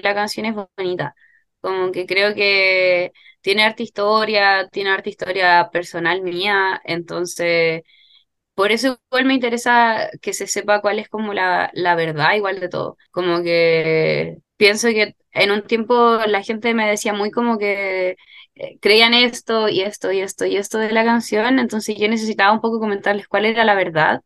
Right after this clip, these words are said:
para que me pudieran conocer a mí también, porque la canción igual habla harto de inseguridades, o sea, creo que no las dice directamente, pero, eh, las esconde. Como que eso es un poco la razón, no sé, que,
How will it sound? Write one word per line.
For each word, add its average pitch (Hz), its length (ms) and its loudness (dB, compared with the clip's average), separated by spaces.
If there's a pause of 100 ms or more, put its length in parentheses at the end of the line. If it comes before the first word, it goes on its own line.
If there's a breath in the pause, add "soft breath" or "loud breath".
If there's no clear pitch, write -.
(100)
para 175 220 4
que 175 140 0
me 175 100 2
pudieran 180 400 0
conocer 233 360 -4
a 233 40 -2
mí 220 140 -4
también, 269 400 0 (120)
porque 196 1000 0 (180)
la 185 200 2
canción 190 300 -4
igual 240 220 0
habla 254 240 2
harto 254 280 -2
de 233 220 -2
inseguridades, 180 1120 0 (400 soft breath)
o 190 80 -4
sea, 208 200 2
creo 226 180 2
que 247 80 6
no 208 260 2
las 269 140 4
dice 247 240 -2
directamente, 247 720 -2
pero, 180 440 0 (580 loud breath)
eh, 165 680 2
las 185 200 2
esconde. 190 520 -2 (180)
Como 185 240 0
que 190 120 0
eso 220 200 2
es 262 60 6
un 254 140 0
poco 247 260 2
la 233 160 4
razón, 226 460 -4
no 220 80 -8
sé, 214 280 -2
que, 185 240 -2